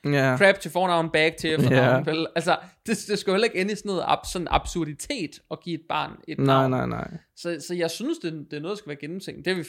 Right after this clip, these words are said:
Speaker 2: fandme brugt lang tid på at diskutere.
Speaker 1: Men det er jo også,
Speaker 2: Sindssygt.
Speaker 1: øh, det er jo et, øh,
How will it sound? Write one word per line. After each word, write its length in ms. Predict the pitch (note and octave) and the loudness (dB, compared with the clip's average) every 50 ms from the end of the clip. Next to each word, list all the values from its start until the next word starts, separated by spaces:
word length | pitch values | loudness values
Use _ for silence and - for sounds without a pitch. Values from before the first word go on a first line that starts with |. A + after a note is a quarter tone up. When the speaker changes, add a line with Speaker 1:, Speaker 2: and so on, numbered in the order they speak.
| - - | -10 -8
Speaker 2:
fandme 180 | F3 F3 E3+ | -8 -6 -6
brugt 200 | D3 D3 C#3 C3+ | -6 -6 -6 -6
lang 180 | - - C3+ D3+ | -6 -8 -8 -10
tid 120 | - - - | -14 -14 -12
på 60 | C#3 | -12
at 60 | C3+ | -14
diskutere. 380 | - - - _ - - - - | -14 -18 -20 _ -18 -16 -6 0
Speaker 1:
Men 160 | - C#3+ C#3+ C#3 | 4 6 8 10
det 60 | C#3 | 10
er 40 | D3 | 10
jo 140 | D3 D3+ | 12 12
også, 140 | E3 E3+ E3 | 10 8 6
Speaker 2:
Sindssygt. 800 | - - C#3 C3 B2+ B2+ B2+ B2+ B2+ A#2+ A2+ A2 A2 - - - | 4 2 2 4 4 4 4 2 2 2 2 0 0 -2 -4 -6
Speaker 1:
øh, 60 | C#3 C3 - _ _ _ _ _ _ _ _ _ _ _ _ _ _ _ _ _ _ | -8 -8 -12 _ _ _ _ _ _ _ _ _ _ _ _ _ _ _ _ _ _
det 140 | - - - | -10 0 4
er 40 | D3 | 6
jo 140 | C3+ C3+ C#3 | 6 8 6
et, 200 | C#3 C3 - - | 6 4 4 4
øh, 440 | B2+ B2+ B2+ B2+ B2+ B2+ B2 B2+ | 4 4 6 4 4 2 2 0